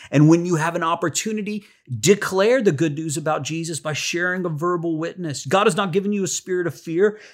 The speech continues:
but a spirit of boldness, and you can do it. Preach the word. Let's heed this counsel from Paul, who,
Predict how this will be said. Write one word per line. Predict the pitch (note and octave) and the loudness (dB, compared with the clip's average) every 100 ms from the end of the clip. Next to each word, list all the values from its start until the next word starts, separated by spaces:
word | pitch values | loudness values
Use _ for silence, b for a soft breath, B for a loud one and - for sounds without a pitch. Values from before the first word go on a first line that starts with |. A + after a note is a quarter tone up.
| - | 0
but | D#3 | 2
a | |
spirit | C3 - F3 E3+ D#3 | 2 -2 -4 -2 -2
of | A2+ G2+ | -6 -8
boldness, | C3+ C#3+ F3 G#3 G#3 - | -4 -2 0 0 -2 -2
and | D#3 E3 | -2 -2
you | D3 F#3 | -2 -4
can | G3+ G3 E3+ | -4 -6 -6
do | G#3 F#3+ | -4 -6
it. | - _ _ | -8 _ _
Preach | - F3+ G#3 - - | -12 -4 -2 -2 -2
the | F#3+ | -2
word. | F3 F3+ D#3 C3+ b b | -2 -4 -4 -8 b b
Let's | C#3 F3 G3+ - - | 4 6 6 2 -6
heed | _ - - A#3+ B3 B3+ A3+ - | _ -20 -8 -2 2 2 2 2
this | G3 G3 | 4 2
counsel | - D#3+ F3 - E3 | -4 -4 -4 -6 -10
from | - D#3 C3+ | -8 -4 -4
Paul, | - C3+ B2+ A2+ G#2+ _ _ _ _ _ _ _ _ _ _ _ _ - | -4 -2 -2 -2 -8 _ _ _ _ _ _ _ _ _ _ _ _ 0
who, | D#3+ D#3+ C4 | 2 4 2